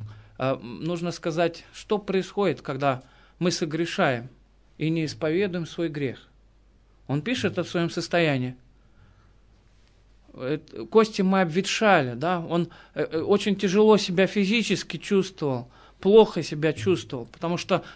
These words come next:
грех этот иссушал его просто. О-, он, э, не мог, э, не, не было у него свежести той, которая бывает, когда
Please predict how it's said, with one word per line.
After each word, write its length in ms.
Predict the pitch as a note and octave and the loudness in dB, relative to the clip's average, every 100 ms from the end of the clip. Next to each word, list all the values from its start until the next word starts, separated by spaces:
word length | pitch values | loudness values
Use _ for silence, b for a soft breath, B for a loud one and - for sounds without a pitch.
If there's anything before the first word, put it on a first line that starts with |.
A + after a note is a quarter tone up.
| - | -8
грех 460 | C3+ F3+ A3 G3+ | 0 4 4 2
этот 260 | F3+ F3 - | -2 -4 -6
иссушал 680 | F3+ - G3+ - A3 A3 F#3+ | -6 -4 -6 0 2 4 4
его 280 | D#3 C3 | 2 0
просто. 480 | B2+ C3+ A#2+ - - - - _ b b b b b - | -2 -6 -8 -12 -20 -20 -20 _ b b b b b -4
О-, 160 | E3 | -2
он, 400 | - D#3 F#3+ F#3+ G#2+ | 0 0 0 0 0
э, 440 | D#3+ D#3+ D3+ B2 - | -2 -2 -4 -8 -14
не 180 | - E3 | -6 0
мог, 440 | F#3+ A3+ G#3+ - - | 4 4 2 -2 -8
э, 220 | D3 C#3 - | -6 -6 -6
не, 180 | E3 | -6
не 220 | E3 F#3 G#3 | -2 0 2
было 180 | G3 | 2
у 40 | G3 | 2
него 140 | F#3+ | 0
свежести 600 | F#3 - A3 F#3+ C3 - | -4 -2 0 0 -4 -8
той, 180 | C#3+ D#3 | -4 -4
которая 380 | - D#3 E3+ E3 | -4 -4 0 -2
бывает, 480 | D3+ E3 F#3+ F#3 A2 | -2 0 2 2 0
когда 380 | C3+ A2+ D#3 | -6 2 2